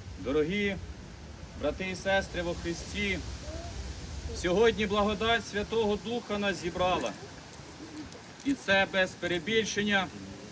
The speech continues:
свята і благо-, благословенна справа і благословенний день.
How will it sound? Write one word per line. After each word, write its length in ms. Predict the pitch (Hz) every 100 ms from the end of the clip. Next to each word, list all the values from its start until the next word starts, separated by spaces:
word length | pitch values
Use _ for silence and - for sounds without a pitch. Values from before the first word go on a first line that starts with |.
| - - - - - - - - - - -
свята 440 | 147 185 - 220 208 -
і 40 | 185
благо-, 300 | 175 185 185 -
благословенна 840 | 170 180 185 - 185 190 190 180 175 - - - - -
справа 420 | 170 196 202 190
і 80 | 165
благословенний 520 | 160 160 170 175 165
день. 320 | 151 147 127